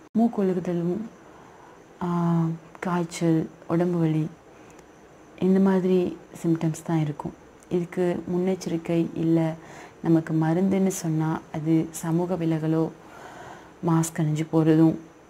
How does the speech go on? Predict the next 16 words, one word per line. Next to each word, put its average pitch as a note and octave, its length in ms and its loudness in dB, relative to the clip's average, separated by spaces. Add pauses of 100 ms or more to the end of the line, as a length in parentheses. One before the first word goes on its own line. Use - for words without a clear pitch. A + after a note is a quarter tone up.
(1500)
அவ்வப்போது F3+ 600 2
தேவையான F3 560 0
நேரத்துல D#3+ 480 0
கைகளை E3 400 0
கழுவுறதும், D3+ 640 0 (880)
கண்ட G3+ 400 0
சர்ஃபேஸையும் E3 760 0 (120)
நம்ம D#3 320 -2 (280)
தொடாம, F3+ 640 0
touch E3 240 -4
பண்ணாம F#3+ 340 0
இருக்கிறதுமே E3 760 0 (880)
நமக்கான D#3+ 640 0 (1600)
முன்னெச்சரிக்கை F3+ 580 0
நடவடிக்கை E3+ 720 2 (200)
இல்ல D#3+ 420 0